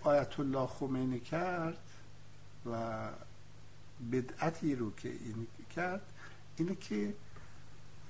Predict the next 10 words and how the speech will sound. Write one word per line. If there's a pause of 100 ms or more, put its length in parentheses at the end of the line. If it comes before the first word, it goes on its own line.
(1040)
آمد
این
تاج (100)
رو،
این
ملوک
رو
حذف
کرد
این